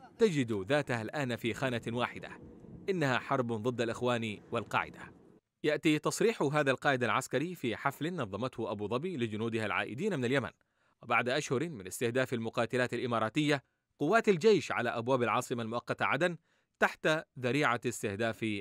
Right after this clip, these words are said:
عناصر إرهابية. جرائم حرب وجرائم ضد الإنسانية وتقويض للسلطة الشرعية والدولة اليمنية عبر وكلائها المحليين الذين دربتهم ومولتهم، ليغرق المشهد اليمني بالعنف والفوضى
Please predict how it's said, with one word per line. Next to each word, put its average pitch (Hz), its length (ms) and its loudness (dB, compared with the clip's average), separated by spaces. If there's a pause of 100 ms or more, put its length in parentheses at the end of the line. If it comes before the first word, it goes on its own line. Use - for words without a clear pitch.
(140)
عناصر 104 500 -2
إرهابية. 110 400 -2 (840)
جرائم 180 440 2
حرب 170 460 2
وجرائم 135 600 0
ضد 131 220 0
الإنسانية 143 720 0
وتقويض 120 540 -4
للسلطة 120 380 -2
الشرعية 151 500 0
والدولة 117 400 -2
اليمنية 160 540 0 (480)
عبر 160 220 4
وكلائها 170 520 2
المحليين 131 540 -2
الذين 120 520 -2
دربتهم 117 540 -2
ومولتهم، 113 580 -2 (480)
ليغرق 120 460 2
المشهد 110 440 -4
اليمني 107 440 -2
بالعنف 123 380 -2
والفوضى 147 520 2